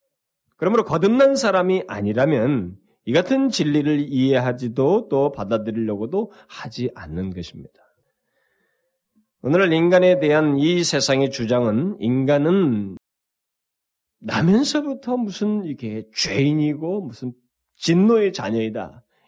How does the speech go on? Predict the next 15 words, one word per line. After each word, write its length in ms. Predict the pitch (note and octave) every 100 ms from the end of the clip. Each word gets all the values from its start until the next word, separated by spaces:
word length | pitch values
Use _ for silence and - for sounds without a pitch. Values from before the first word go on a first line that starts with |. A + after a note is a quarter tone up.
| -
이, 100 | F3+
이, 460 | G#3+ A3 G#3 - -
절대 320 | - A3 C#4
이런 240 | C#4 G3+ A#3
생각을 360 | F3 B2 G#2
못 180 | A2 D#2+
갖습니다. 580 | E2 F2 - F2 F2+ -
이 140 | D#3+ G3+
세상의 400 | F3+ D3+ D#3+ D#3+
주장은 440 | A2 G2 G2 D3 - _ -
인간은 420 | G#2 G2 F#2+ F#2
나면서부터 840 | F#2+ G2+ G2+ G#2 G#2+ A2 F3 A3 - _ _ _ _ _ -
최소한 920 | - - - B3 B3+ A#3 G#3+ B3 C#4+ _ _ _ _ _ -
뭐 180 | F2+ F#2 _ _ _
설사 380 | - D#3 F#3+